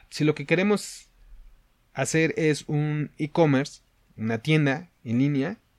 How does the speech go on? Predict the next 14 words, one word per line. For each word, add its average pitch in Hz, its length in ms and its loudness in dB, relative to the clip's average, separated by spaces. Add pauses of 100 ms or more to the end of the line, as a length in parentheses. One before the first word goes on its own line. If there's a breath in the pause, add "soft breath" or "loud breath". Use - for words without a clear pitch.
(460)
vender, 113 460 0 (600 loud breath)
entonces 175 680 0
hay 143 180 4
sistemas 156 480 4
que 107 100 -6 (200)
así 123 280 -6
les 127 200 2
llaman 135 320 4
e-commerce 135 520 0
y 120 120 0
está, 123 560 0
por 110 100 -2
ejemplo, 113 340 -2
Pe-, 104 200 -4